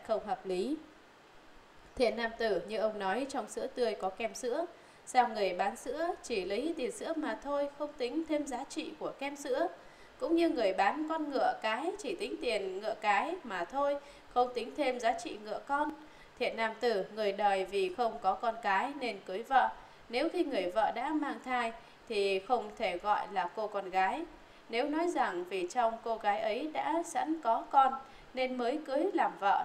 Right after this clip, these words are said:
thì không hợp lý. Vì sao vậy? Nếu nói là sẵn có con thì cũng có thể nói là sẵn có cháu. Nếu sẵn có cháu thì con với cháu ấy là anh em với nhau rồi. Vì sao vậy? Vì cùng một mẹ sanh ra,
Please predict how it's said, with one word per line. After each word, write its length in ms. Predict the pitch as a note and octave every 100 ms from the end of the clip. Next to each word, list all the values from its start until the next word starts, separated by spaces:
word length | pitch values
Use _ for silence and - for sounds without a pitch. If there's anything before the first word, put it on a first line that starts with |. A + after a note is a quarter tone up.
| -
thì 240 | G3 F3+ F3+
không 120 | G#3 G3+
hợp 180 | F3+
lý. 300 | G3 G#3 D4 - - - - -
Vì 140 | B3
sao 220 | A#3+ D#4+ -
vậy? 260 | A#3 - - - G#3+
Nếu 200 | G#3 B3
nói 400 | A#3+ A3 D#4 E4+
là 180 | A#3+ E3
sẵn 280 | - D#4 D#4
có 120 | C#4
con 440 | - D#4 D#4 D#4 A3
thì 180 | F3
cũng 220 | E3 B3 D4+
có 140 | C4+
thể 220 | C#4 A3+
nói 440 | F#3 F#3 G3+ D#4+ F4+
là 220 | A3 E3
sẵn 260 | - - D4+
có 140 | B3+
cháu. 400 | B3+ A#3+ B3 F4+ - - - -
Nếu 320 | G3+ G#3 A3+ C#4
sẵn 260 | C4+ C4
có 120 | A3
cháu 420 | A3 A3+ G#3 C#4+ - - - - -
thì 340 | A3+ G3+ F#3 F#3 -
con 280 | A3+ A3
với 220 | G3+ G#3 C4
cháu 160 | C4+ B3+
ấy 360 | A#3 C4 F4+ -
là 400 | A3+ G#3 F#3+ F#3
anh 240 | - A3 A3
em 180 | A#3+
với 160 | A3+ B3+
nhau 240 | D#4 D#4+
rồi. 320 | D#4 G#3 G3+ G3+ - - -
Vì 120 | A#3 A#3+
sao 240 | E4 E4
vậy? 240 | A3+ - - - -
Vì 280 | A3 G3+ G3+
cùng 160 | G3+ F#3+
một 140 | F#3 G3
mẹ 180 | G#3+
sanh 260 | - C4+ C#4 C4+
ra, 240 | D4